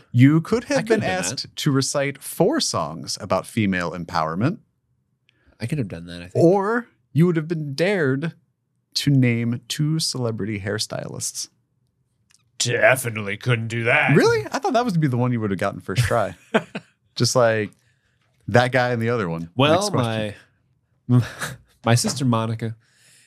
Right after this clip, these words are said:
Speaker 2: and <laughs>
Speaker 1: She
Speaker 2: she's a
Speaker 1: does a lot of
Speaker 2: celebrity.
Speaker 1: lo-, she does a lot of local and regional influencers hair.
Speaker 2: <laughs> Do you know Scentsy Phil?
Speaker 1: Uh,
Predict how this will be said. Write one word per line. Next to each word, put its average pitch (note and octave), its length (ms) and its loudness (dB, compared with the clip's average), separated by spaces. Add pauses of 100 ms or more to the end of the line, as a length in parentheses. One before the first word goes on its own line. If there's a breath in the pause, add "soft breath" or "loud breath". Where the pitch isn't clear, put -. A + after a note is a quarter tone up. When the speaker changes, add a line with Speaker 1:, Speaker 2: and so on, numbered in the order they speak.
(140)
Speaker 2:
and G2+ 420 0
<laughs> - 1300 -2
Speaker 1:
She - 140 2
Speaker 2:
she's A3+ 60 8
a A#3 40 8
Speaker 1:
does - 100 6
a E4 40 4
lot D#3+ 60 6
of D3 220 4
Speaker 2:
celebrity. - 80 2
Speaker 1:
lo-, C#3+ 100 0
she D#3 160 -2
does A3 100 -2
a G3+ 40 0
lot D#3+ 180 2
of B2 100 -4
local C3 340 0
and A#2+ 120 0
regional A#2+ 320 2
influencers C3 720 0
hair. C#3+ 300 0
Speaker 2:
<laughs> - 1800 -10
Do B2 80 6
you - 40 8
know D#3 60 8
Scentsy C#3+ 420 -2
Phil? E3+ 440 -2
Speaker 1:
Uh, C#3 300 4